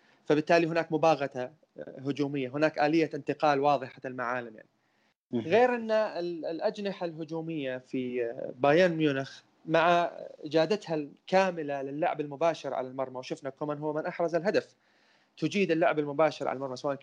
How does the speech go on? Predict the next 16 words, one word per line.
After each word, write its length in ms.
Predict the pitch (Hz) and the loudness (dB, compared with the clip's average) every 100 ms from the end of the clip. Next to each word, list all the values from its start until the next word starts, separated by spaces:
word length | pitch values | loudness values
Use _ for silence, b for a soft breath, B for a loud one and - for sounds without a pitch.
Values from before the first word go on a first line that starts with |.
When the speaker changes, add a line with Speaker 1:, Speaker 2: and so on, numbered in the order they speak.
| - | 2
Speaker 1:
بيريزيتش، 400 | 156 143 165 160 | 2 4 0 0
بيريزيتش 340 | 151 147 151 | -2 -2 -2
أيضا 240 | 156 151 | 0 -2
أحرز 260 | 151 156 151 | -2 -4 -4
أهداف 340 | 139 151 147 | 0 2 2
في 340 | - 139 127 131 | 0 -6 -4 -4
المباريات 520 | 131 127 143 147 147 | -6 0 2 2 0
اللي 260 | 131 120 123 | -8 -8 -2
شارك 320 | 160 151 143 | 2 2 2
فيها 220 | 190 139 | -2 -2
كجناح. 520 | - 131 156 185 - _ _ _ _ - | -6 -4 0 -2 -4 _ _ _ _ -8
Speaker 2:
صحيح. 320 | - 120 123 | 0 2 2
Speaker 1:
آه، 240 | 139 135 135 | 2 0 -2
ج-، 300 | 135 143 135 | -6 -8 0
جنابري 500 | 151 190 196 170 156 | 4 4 4 2 2
أيضا، 300 | 143 123 | 0 -2